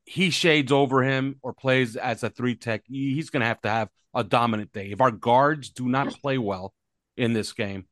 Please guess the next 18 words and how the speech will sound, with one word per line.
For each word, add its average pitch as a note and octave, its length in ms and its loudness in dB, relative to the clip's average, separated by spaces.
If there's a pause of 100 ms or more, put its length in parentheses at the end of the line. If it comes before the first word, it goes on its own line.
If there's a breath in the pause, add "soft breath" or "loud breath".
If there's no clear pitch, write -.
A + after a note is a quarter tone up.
(520)
then G2+ 960 -6 (100)
that C3+ 260 -2
goes C3+ 220 0
a A#2+ 60 -2
long A#2 360 0
way A2 180 -2
to G#2+ 160 -12
losing. G2+ 760 -8 (100)
If - 220 -14
they A#2+ 140 0
play F3+ 440 0
well G2+ 400 -2 (260)
in A2 160 -2
this A2+ 200 -4
game, A2 360 0
you A#2 100 -2
could B2 140 -4
start A#2 300 0